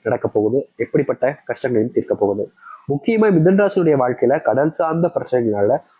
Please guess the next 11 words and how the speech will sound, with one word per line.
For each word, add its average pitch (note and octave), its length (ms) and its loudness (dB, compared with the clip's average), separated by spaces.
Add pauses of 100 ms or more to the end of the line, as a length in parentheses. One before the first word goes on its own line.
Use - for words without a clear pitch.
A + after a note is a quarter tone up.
ஒவ்வொரு F#3 440 2
நாளுமே C#3+ 360 2
இவங்க A#2+ 340 2
கஷ்டப்பட்டுக்கிட்டு G#2+ 600 -2
தாங்க G#2 160 -4
இருக்காங்க. G2+ 340 -6 (360)
அதாவது A#2+ 340 0 (140)
இவர்கள் D3 340 2
வாங்கிய E3 300 2
கடனுக்கு C3 440 -2 (260)
இவர்கள் C3+ 360 2